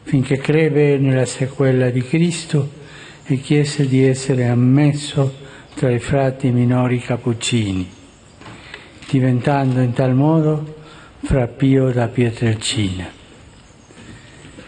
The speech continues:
Qui egli incominciò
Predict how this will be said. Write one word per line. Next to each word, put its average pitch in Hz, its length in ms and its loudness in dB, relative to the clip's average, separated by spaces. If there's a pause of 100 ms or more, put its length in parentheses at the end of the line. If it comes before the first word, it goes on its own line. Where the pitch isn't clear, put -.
(880)
Qui 190 240 4
egli 170 240 2
incominciò 131 1080 2